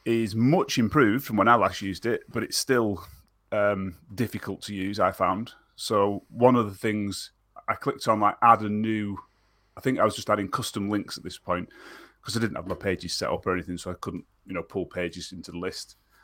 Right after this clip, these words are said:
And you add, I, I clicked on, like, plus add a custom link, and then it says, "Well, what's the link?" But you don't get an opportunity to set the label.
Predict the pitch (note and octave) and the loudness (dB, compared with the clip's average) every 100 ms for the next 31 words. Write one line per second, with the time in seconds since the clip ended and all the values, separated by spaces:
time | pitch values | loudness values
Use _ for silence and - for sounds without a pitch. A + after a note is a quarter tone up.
0 | _ _ _ - G2 G2 G2 - - _ | _ _ _ 2 2 2 -2 -6 -14 _
1 | _ _ _ _ _ - A#2 B2 C#3 - | _ _ _ _ _ -6 4 4 4 0
2 | _ - A2+ B2 - D3+ - B2+ A2 G#2 | _ 0 2 2 2 2 2 2 6 6
3 | - - C#3+ - - - C#3+ - A#2 - | 6 2 2 2 0 4 4 2 -4 -2
4 | G#2+ A2 G2+ - B2 B2 - A2+ A#2 A2+ | 0 0 -2 0 2 4 2 2 4 4
5 | - A2 B2+ F#2+ F2+ - - _ _ _ | 4 2 2 0 -4 -14 -20 _ _ _
6 | _ _ - B2 C#3 D3+ F#2 C3+ B2 - | _ _ -6 0 2 4 4 2 -2 0
7 | B2 G#2 A#2 A#2+ - A#2+ A2+ D3 C3+ E2 | 0 0 -4 -2 2 2 2 0 -2 -6